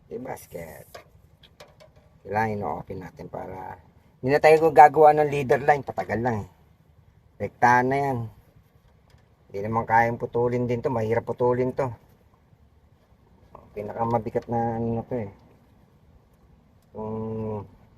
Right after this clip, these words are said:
ano po. Ano po natin set? Ano?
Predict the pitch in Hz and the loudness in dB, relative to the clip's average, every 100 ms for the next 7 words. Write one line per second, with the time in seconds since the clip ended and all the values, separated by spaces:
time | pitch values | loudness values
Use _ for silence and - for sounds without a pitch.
0 | - _ - 101 - 101 - _ _ _ | -20 _ -20 -20 -16 -16 -16 _ _ _
1 | _ - _ _ _ _ _ _ _ _ | _ -20 _ _ _ _ _ _ _ _
2 | _ 110 101 104 98 - - - - - | _ -20 -20 -20 -18 -18 -18 -20 -20 -20
3 | _ _ _ _ - 208 175 127 | _ _ _ _ -4 0 0 -4